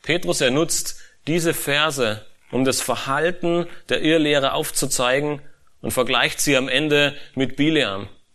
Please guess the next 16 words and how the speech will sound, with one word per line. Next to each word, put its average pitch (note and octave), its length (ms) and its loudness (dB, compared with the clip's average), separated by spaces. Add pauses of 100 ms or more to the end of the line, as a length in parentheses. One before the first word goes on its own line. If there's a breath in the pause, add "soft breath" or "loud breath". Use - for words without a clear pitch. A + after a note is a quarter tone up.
(120)
jenem C#3 340 -2
Bileam, D#3 440 2
von C#3+ 120 -4
dem C3+ 200 0
wir C#3 160 4
in C3 100 0
einer C3+ 160 0
der C3 80 2
letzten C3+ 300 -4
Predigten C#3+ 420 -2
gehört C3+ 340 0
haben, D#3+ 380 -2 (320 loud breath)
der C3+ 80 2
das C3 140 0
Volk D3 280 2
Israel D#3 640 2